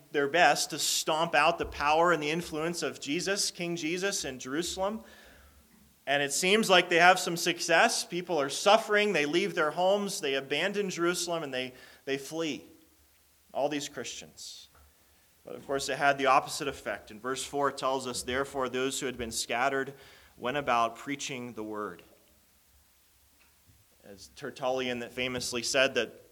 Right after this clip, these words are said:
the blood of the martyrs is the seed of the church. It's a seed, anyways. Uh, God uses the witness and the martyrdom of Stephen and the res-,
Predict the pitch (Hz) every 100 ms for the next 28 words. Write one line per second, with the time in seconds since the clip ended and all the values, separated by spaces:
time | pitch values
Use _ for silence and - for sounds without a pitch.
0 | _ _ _ - - 120 120 123 139 135
1 | 127 131 143 110 95 113 104 - - -
2 | 110 - 143 143 139 - - 135 110 -
3 | - - _ _ _ _ _ _ _ _
4 | _ 107 - 143 143 - 120 104 - -
5 | 110 107 104 95 95 - - - _ _
6 | _ _ _ _ _ _ _ 110 104 98
7 | 110 120 131 131 139 139 123 127 127 156
8 | 151 113 - - - 120 117 117 139 156
9 | 143 139 123 - 147 143 120 101 101 110
10 | -